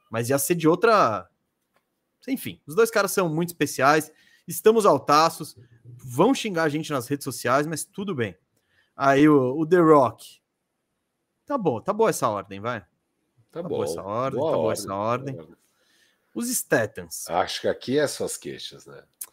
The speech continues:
Speaker 1: Mas sabe o que eu acho também? Não é nenhum absurdo qualquer ordem aí.
Speaker 2: É,
Speaker 1: Porque
Speaker 2: também.
Speaker 1: nem, a gente não tá falando. Você pega. É muito da hora, porque você pega essa fileirinha,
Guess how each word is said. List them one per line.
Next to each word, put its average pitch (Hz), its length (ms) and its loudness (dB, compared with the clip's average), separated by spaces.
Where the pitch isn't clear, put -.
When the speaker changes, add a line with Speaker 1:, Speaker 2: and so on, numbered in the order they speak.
Speaker 1:
Mas 302 100 -6
sabe 330 180 0
o - 40 -4
que - 100 -2
eu 131 80 4
acho 151 280 4
também? 147 340 -2
Não 208 100 -2
é 285 40 0
nenhum 330 220 2
absurdo 190 440 -2
qualquer 170 300 2
ordem 117 420 -2
aí. 98 200 -10
Speaker 2:
É, 160 400 -2
Speaker 1:
Porque 269 360 4
Speaker 2:
também. 226 60 0
Speaker 1:
nem, 226 120 0
a 220 40 -2
gente 262 240 0
não 269 100 -2
tá 269 100 2
falando. 226 480 4
Você - 140 -4
pega. 254 440 2
É 185 80 0
muito 285 240 0
da 254 140 6
hora, 156 200 6
porque - 120 -12
você 180 100 -6
pega 262 240 -2
essa 220 160 0
fileirinha, 143 760 -2